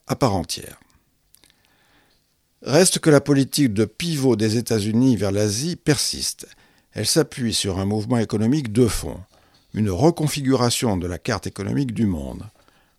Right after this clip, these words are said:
En deux mille vingt-cinq, les pays de l'O C D E ne produiront plus que quarante pour cent de la production mondiale, contre cinquante-cinq pour cent en deux mille, alors que la part de l'Asie passera, dans le même temps, de vingt-quatre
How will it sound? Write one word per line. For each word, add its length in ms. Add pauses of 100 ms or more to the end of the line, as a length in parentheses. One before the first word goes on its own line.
(120)
En 120
deux 100
mille 160
vingt-cinq, 720
les 160
pays 260
de 80
l'O 160
C 160
D 100
E 200
ne 180
produiront 680
plus 260
que 160
quarante 440
pour 200
cent 180
de 100
la 80
production 540
mondiale, 640 (380)
contre 280
cinquante-cinq 640
pour 180
cent 380 (120)
en 120
deux 140
mille, 260 (680)
alors 260
que 80
la 100
part 180
de 80
l'Asie 540
passera, 460
dans 120
le 100
même 200
temps, 320
de 180
vingt-quatre 680